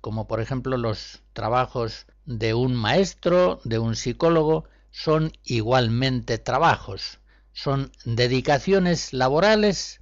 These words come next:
por las cuales el hombre sirve a sus hermanos.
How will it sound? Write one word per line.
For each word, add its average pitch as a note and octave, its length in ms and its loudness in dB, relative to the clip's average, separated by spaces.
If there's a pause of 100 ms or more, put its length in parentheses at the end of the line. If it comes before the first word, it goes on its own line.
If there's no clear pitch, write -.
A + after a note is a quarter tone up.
por A#2 120 -2
las A#2 200 -2
cuales C3+ 540 -2 (220)
el C#3 160 0
hombre G3+ 500 2 (300)
sirve G3+ 560 2
a A#2 80 4
sus - 260 -6
hermanos. A2+ 800 -2